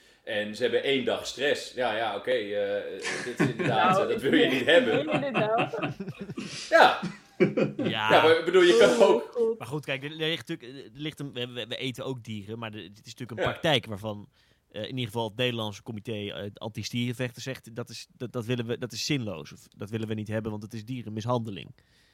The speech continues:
Speaker 1: Ja, nou ja, de, de, de, de, eh, er is inderdaad één dag forse dierenmishandeling. Eh, maar, eh, ja, ik, ik, ik, ik, ik vind voornamelijk gewoon,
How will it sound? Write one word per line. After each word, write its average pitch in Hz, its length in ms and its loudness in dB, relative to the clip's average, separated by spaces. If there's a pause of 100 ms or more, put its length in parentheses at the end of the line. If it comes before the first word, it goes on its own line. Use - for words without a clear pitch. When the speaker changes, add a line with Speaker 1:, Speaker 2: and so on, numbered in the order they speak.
(840)
Speaker 1:
Ja, - 260 2
nou 117 160 -6
ja, 113 180 -4
de, 127 200 -8
de, 113 160 -10
de, 123 220 -8
de, 104 420 -8
eh, 147 280 -2
er 143 100 -6
is 147 120 -8
inderdaad 139 300 -6
één 151 260 -4
dag 135 400 -4
forse 143 360 -8
dierenmishandeling. 101 920 -8 (640)
Eh, 101 600 -6 (180)
maar, 127 380 0
eh, 113 360 -6
ja, 135 220 -2
ik, 143 180 -8
ik, 135 200 -12
ik, - 280 -12
ik, - 240 -14
ik - 300 -16
vind 139 280 -10
voornamelijk 139 560 -8
gewoon, 127 200 -2